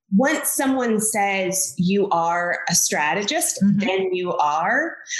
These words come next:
Speaker 1: Like, when you're talking about going, I mean, there are many programs you can take
Speaker 2: Mm-hmm.
Speaker 1: to do strategy.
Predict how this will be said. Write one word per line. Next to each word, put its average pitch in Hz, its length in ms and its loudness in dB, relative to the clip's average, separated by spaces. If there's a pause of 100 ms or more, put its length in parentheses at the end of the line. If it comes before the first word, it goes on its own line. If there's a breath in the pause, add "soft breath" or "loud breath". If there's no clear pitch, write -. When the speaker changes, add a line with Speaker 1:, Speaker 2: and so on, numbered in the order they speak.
(140 loud breath)
Speaker 1:
Like, 202 160 0
when 220 160 2
you're 214 180 -2
talking 190 360 -2
about 170 300 -2
going, 165 440 -2 (120)
I 202 40 2
mean, 214 160 4
there 214 160 0
are 220 40 -4
many 233 300 -2
programs 175 540 0
you 202 140 -4
can 233 220 0
take 269 480 -2 (160)
Speaker 2:
Mm-hmm. 185 280 2
Speaker 1:
to 220 180 0
do 349 180 -2
strategy. 220 920 0